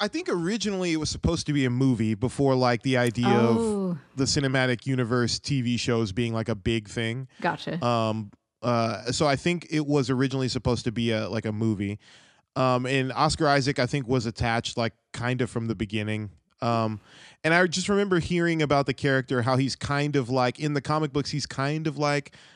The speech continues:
Speaker 1: Marvel's Batman a little
Speaker 2: Yes,
Speaker 1: bit.
Speaker 2: yeah.
Speaker 1: Um, which I thought was interesting, but then there's also the split personality thing, which I thought was another interesting thing.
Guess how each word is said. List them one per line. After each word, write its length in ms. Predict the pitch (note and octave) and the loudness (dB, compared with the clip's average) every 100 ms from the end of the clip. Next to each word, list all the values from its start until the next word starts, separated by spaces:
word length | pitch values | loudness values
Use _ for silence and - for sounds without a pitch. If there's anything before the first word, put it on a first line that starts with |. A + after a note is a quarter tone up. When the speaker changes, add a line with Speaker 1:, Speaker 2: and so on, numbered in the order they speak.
| _ | _
Speaker 1:
Marvel's 500 | - C#3 D3 C#3 D3 | -2 2 2 2 -2
Batman 720 | A2+ B2+ C3+ C#3+ D3 D3 D3 C#3+ | 0 0 0 0 -2 -2 -4 -8
a 80 | - | -2
little 180 | C#3+ C#3+ | 4 4
Speaker 2:
Yes, 40 | E3 | 4
Speaker 1:
bit. 240 | C#3+ C3+ - | 0 0 -4
Speaker 2:
yeah. 540 | G3+ F3+ - B2 A#2+ | -2 2 2 2 2
Speaker 1:
Um, 200 | A2+ G#2+ - - _ _ _ _ | 0 -4 -8 -20 _ _ _ _
which 180 | C#3 D3+ | 0 2
I 80 | D3 | 2
thought 180 | D3+ | 4
was 120 | C#3+ C3+ | 4 2
interesting, 480 | C3+ C#3 - C#3+ C3+ | 0 -2 -2 0 0
but 100 | C3+ | 0
then 140 | C3 | 2
there's 160 | B2+ A#2+ | 2 2
also 260 | B2 C3 | 2 0
the 80 | A#2+ | -2
split 280 | - C3+ - | -4 -6 -2
personality 580 | A#2+ A2 A#2+ A#2+ A#2+ A#2+ | -2 -2 -2 0 0 -2
thing, 320 | B2 A#2 A#2 | -2 -2 -2
which 180 | A#2 A#2+ | -2 -2
I 80 | |
thought 240 | A2 A#2+ G2+ | -2 -2 -2
was 180 | A#2 A2 | -4 -4
another 280 | A2+ A2+ | -4 -2
interesting 340 | A2+ G2+ B2+ A2+ | -4 -6 -8 -6
thing. 260 | A#2+ A2 | -6 -6